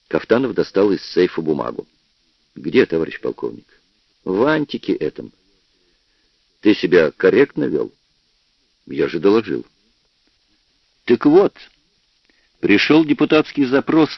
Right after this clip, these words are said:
от нашего давнего знакомца, народного депутата Громова Бориса Павловича.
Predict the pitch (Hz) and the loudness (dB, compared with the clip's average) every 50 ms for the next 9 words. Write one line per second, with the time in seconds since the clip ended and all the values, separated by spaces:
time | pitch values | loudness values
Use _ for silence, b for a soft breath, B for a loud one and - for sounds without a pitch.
0 | - - - 104 104 - 117 131 123 - - 113 113 104 104 135 139 123 127 123 | -10 -4 -2 -2 0 0 0 0 0 0 0 0 0 2 2 2 2 2 0 0
1 | 117 113 101 98 110 110 107 - - 151 156 135 - - - 76 62 - b b | 0 0 0 0 -2 -2 -2 -2 0 0 0 0 -2 -6 -8 -10 -10 -12 b b
2 | b b b b b - 92 104 117 143 139 123 135 131 123 123 117 127 - 120 | b b b b b -2 0 4 4 4 4 4 4 4 4 4 2 0 0 0
3 | - - 139 127 - 117 101 90 107 123 143 160 151 135 107 90 85 78 76 80 | 0 0 0 0 0 0 0 2 4 4 4 4 4 4 4 4 2 2 0 -2
4 | 82 110 127 - - 104 - - 90 104 120 123 117 - - - 67 58 | -2 -2 -2 -2 -4 -4 -2 0 0 2 2 2 0 0 -4 -6 -6 -8